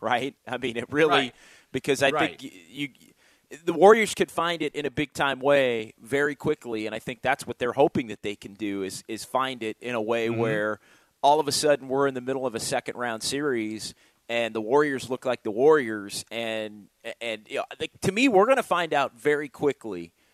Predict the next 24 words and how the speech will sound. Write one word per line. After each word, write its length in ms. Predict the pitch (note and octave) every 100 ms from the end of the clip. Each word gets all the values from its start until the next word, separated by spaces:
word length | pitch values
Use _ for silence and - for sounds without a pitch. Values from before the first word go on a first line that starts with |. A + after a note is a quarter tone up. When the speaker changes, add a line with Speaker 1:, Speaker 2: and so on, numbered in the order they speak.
| _ _ _ _
Speaker 1:
probably 380 | F3 F3 C#4 A#3+
by 260 | E3+ C#3+ D3+
maybe 260 | D3 C#3
the 120 | A#2+
second 480 | - - B2+ - A#2+
game 280 | B2 B2 C3
of 60 | A#2
the 80 |
second 380 | A2+ B2+ A2+ -
round, 500 | G#2 G#2 A2 B2 C#3 _ _ _ _ _ - - D3
where 360 | D#3 C3+ B2+ -
all 200 | C#3 D#3
of 80 | C#3
a 60 |
sudden, 340 | C3 D3 C#3 C#3
like, 180 | C3 -
i-, 260 | G#2 D#3+ D3+
if 220 | F3 -
the 100 | D#3+
Warriors 500 | C#3 D3+ D3 C3+ - - _ _ _ _ _ -
can 400 | - E3 D3 B2
make 240 | A#2 G#2+ -
that 160 | G2+ -
run. 240 | F#2+ D2